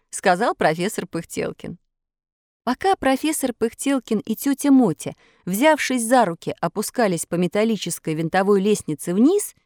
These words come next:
в каминном зале показалась парочка ночных охотников. Это был агроном Одуванчиков и его верная коза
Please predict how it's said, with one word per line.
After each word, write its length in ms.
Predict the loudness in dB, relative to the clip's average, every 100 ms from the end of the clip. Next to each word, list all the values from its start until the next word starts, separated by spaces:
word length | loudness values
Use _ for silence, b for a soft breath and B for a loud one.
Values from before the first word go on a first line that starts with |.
| _ _ _ _ _
в 80 | _
каминном 640 | 0 2 4 4 6 4 4
зале 460 | 2 2 4 2
показалась 760 | 0 -4 -2 -2 0 0 0 -2
парочка 600 | -2 0 0 -4 -6 -2
ночных 500 | 0 0 0 0 0 -2
охотников. 720 | -2 0 -2 -2 -4 -6 -12 -16 _ _ _ _ _ _ _
Это 440 | 2 4 4 0 0
был 320 | 2 2 2
агроном 600 | 0 0 0 2 2 0
Одуванчиков 1200 | -2 -4 -2 0 2 2 0 -2 -4 -2 -2 -2 _ _ _ _
и 100 | -2
его 240 | 0 2 0
верная 560 | 4 4 4 0 -2
коза 540 | -2 -2 0 2 2